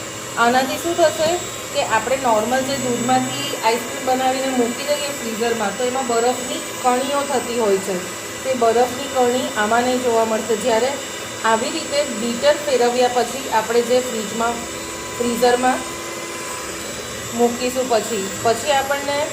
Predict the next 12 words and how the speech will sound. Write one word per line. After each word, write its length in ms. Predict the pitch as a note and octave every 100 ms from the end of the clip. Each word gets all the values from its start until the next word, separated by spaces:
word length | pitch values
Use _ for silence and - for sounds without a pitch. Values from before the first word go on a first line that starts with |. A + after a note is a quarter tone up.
| -
એ 120 | A#3+
રીતની 420 | A#3+ B3+ B3 C4+ D4+ A#3 A3
બરફની 440 | A3 A3+ A#3 C4
કણીઓ 460 | B3+ A#3 A#3 B3+ A#3+
જોવા 320 | A#3 A3 A3+
નહીં 220 | A3+ G#3+
મળશે 360 | G3 F#3 F#3+ F3 - - - - - - - - - - - - - - - -
અને 240 | A3 B3 A#3+
એકદમ 280 | A3+ B3+ C4+ C4
બહારના 400 | A3 G#3 B3 C4
જેવો 320 | C4+ C4
જ 20 | C4+